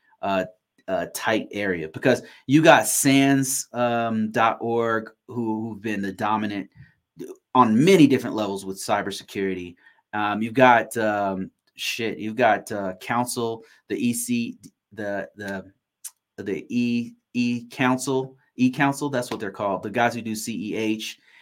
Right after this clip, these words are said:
and, uh, they've got a whole suite of tool of certifications that you can use, and they, they also have been dominant. But, man, off-, offensive security just came in and just killed it.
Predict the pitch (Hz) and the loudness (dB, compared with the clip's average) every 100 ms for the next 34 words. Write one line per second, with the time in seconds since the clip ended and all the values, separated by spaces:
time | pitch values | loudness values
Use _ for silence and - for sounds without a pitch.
0 | _ 107 104 104 101 98 123 120 110 92 | _ -8 -6 -4 -4 2 2 4 0 0
1 | - 127 120 117 110 - - 120 120 - | 0 0 2 0 -2 -6 -2 -2 -2 -4
2 | - 123 107 104 101 104 101 - _ _ | -10 -4 -4 -4 -6 -8 -8 -12 _ _
3 | - 113 101 117 107 110 101 101 - 107 | -2 -2 -2 -4 -2 -6 -6 -8 -6 -8
4 | 107 101 104 104 101 98 90 - _ _ | -6 -6 -4 -2 -4 -6 -10 -14 _ _
5 | - 110 95 104 120 131 113 107 - 104 | -4 -4 -4 4 6 6 6 2 -2 -4
6 | 98 - - 101 101 95 98 92 92 92 | -6 -8 -8 -6 -6 -8 -6 -6 -6 -8
7 | 82 101 104 110 107 113 110 - 117 143 | -6 -8 -4 -4 -2 -2 -4 -4 2 2
8 | 131 110 101 - 123 104 101 - 120 110 | 0 -6 -10 -2 -2 -2 -8 -6 -4 -2
9 | 104 98 92 - - 98 82 - | -2 -4 -6 -12 -10 -8 -8 -14